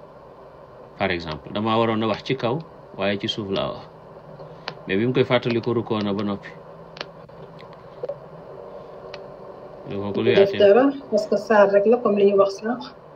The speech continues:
Speaker 1: Hmm. Non, loolu borom téere bi waxul loolu de. Borom téere bi daf ne, "Wa in faata bir rukuu'i", su fekkee ne yellu mbaa biral ba faat na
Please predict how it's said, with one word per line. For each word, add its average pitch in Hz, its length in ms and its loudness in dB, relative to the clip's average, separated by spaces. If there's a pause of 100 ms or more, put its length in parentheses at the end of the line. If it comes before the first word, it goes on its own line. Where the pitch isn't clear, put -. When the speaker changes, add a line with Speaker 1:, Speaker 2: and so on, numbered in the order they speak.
(460)
Speaker 1:
Hmm. 90 320 -6 (2000)
Non, 95 500 -4 (480)
loolu 67 180 -8
borom 95 180 -8
téere 104 220 0
bi 101 100 0
waxul 107 220 -2
loolu - 180 4
de. - 80 -6 (2500)
Borom 98 200 -6
téere 110 220 0
bi 110 100 0
daf 117 140 0
ne, 117 120 0
"Wa 117 160 4
in 139 180 6
faata 143 380 4
bir 131 200 4
rukuu'i", 120 520 0 (180)
su - 180 -6
fekkee 139 500 0
ne 135 140 2
yellu 139 460 4
mbaa 113 240 4
biral 127 400 2
ba 95 140 -4 (1400)
faat 143 320 4
na 117 160 0